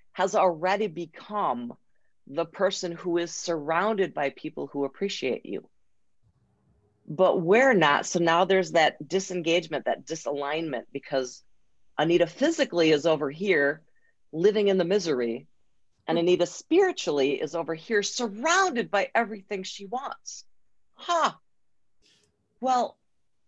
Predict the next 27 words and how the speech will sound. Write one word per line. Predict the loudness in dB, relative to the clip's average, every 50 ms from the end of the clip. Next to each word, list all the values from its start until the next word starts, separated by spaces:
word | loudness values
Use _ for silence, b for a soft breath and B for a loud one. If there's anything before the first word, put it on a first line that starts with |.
| _ -8
now | -4 -2 -2 0 0 -2 -2
that | -2 -2 -2
I | -2 -2 -4
know | -4 -2 -2 -2 -2
what | -2 -2 -2 -2
I | -2 -4
know, | -4 -2 0 2 2 2 2 -2
that | 0 0 0 0 0 -2 -6
just | -10 -10 -10 -10 -12 -12
seems | -6 -4 -4 -4 -4 -6 -8 -4
dumb | 0 2 4 4 2 0 -2 -6
to | -8 -8 -8
stay | -8 -12 -12 -6 -2 0 2 2
over | 2 0 -2 -6 -10
here | -10 -10 -8 -6 -6 -6 -6 -8 -14 -16 _ _ _ _ _ _ _ _ _ _ _ _ _ _ _ _ _ _ _ 0
and | 0 0 0 -2
stir | -6 -12 -14 -16 -16 -8 -2 0 2 2 2 0
in | 0 0 -2 0 -2
this | -4 -4 -6 -10 -18 _
pot | -16 -14 -10 -6 -4 -2 -2
of | -4 -4 -6
negativity. | -6 -4 -4 -2 -2 -4 -6 -6 -8 -10 -10 -8 -6 -4 -4 -4 -4 -6 _ _ _ _ _ _ -4
But | -4 -2 0
you | 0 0 2
know | 2 0 0
what? | -2 -2 -2 0 0 -2 -2 -8 _ _ _ _ _ _ _ _ _ _ _ _ _ _ _ _ _ _ _ _ -20 b b b b b b b b b b b b b _ -14
Life | -6 0 2 4 4 4 0 -2 -10 -20 -20